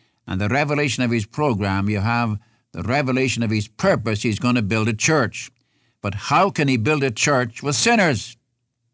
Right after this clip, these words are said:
How can he bring, he, the holy, righteous one, bring sinners into union with himself?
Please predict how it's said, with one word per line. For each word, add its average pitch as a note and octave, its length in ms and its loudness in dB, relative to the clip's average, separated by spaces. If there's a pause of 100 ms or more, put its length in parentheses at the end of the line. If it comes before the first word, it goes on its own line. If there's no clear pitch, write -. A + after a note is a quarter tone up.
(840)
How E3 180 0
can D#3 180 0
he D3 120 4
bring, A#2+ 640 2 (560)
he, G3 200 4
the C3+ 140 0
holy, D#3+ 460 2
righteous C3+ 640 0
one, A2 300 0
bring C#3 300 2
sinners C3 440 0
into A2+ 220 0
union A#2 500 2
with G#2+ 160 0
himself? F#2+ 680 -2